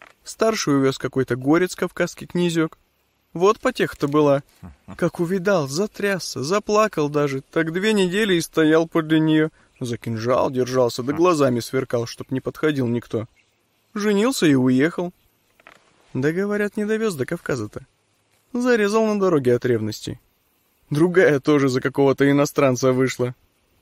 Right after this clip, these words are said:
Speaker 1: А он после оказался совсем не иностранец, а шулер.
Speaker 2: А Гудалова разошла не глупо. Состояние небольшое, давать приданое не из чего. Так она живёт открыто,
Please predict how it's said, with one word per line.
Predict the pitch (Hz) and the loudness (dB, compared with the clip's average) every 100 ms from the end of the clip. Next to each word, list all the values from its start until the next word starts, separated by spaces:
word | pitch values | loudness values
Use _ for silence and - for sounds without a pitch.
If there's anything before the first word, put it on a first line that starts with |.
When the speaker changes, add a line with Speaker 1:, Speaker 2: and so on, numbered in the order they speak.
| _ | _
Speaker 1:
А | - | -8
он | 117 120 | -6 -6
после | - 123 120 117 | -4 -4 -2 0
оказался | 127 123 123 117 | 0 0 0 -2
совсем | 113 120 - 127 | -6 -6 -4 -2
не | 127 | 0
иностранец, | 123 131 - 160 147 117 - _ _ - | 0 -4 -2 -2 -2 -4 -14 _ _ -6
а | 165 | -6
шулер. | - 120 117 117 - _ _ _ _ _ _ _ _ _ _ _ _ - - _ _ | -4 -4 -2 -4 -6 _ _ _ _ _ _ _ _ _ _ _ _ -20 -20 _ _
Speaker 2:
А | 147 | -10
Гудалова | 139 151 160 160 135 117 | -6 0 4 4 4 4
разошла | 101 87 - 107 | 2 -2 0 2
не | 101 85 | 2 0
глупо. | 80 76 71 80 69 64 - _ _ _ _ _ _ _ _ _ - | -4 -8 -8 -8 -8 -12 -20 _ _ _ _ _ _ _ _ _ -10
Состояние | - 95 95 104 127 78 | -4 -2 0 0 0 -2
небольшое, | 69 67 67 - - - - - - _ _ | -4 -8 -8 -8 -6 -4 -6 -10 -20 _ _
давать | - 82 - - | -2 2 2 2
приданое | 180 87 123 87 71 | 0 2 2 2 -2
не | 73 87 | 0 2
из | 95 | 0
чего. | - - 92 90 _ _ _ _ _ _ - | -2 -4 -4 -6 _ _ _ _ _ _ -14
Так | - - | -10 -6
она | 80 101 | -2 -2
живёт | 92 78 82 85 | 0 0 -2 -4
открыто, | - 127 180 - - | -6 -6 -6 -8 -16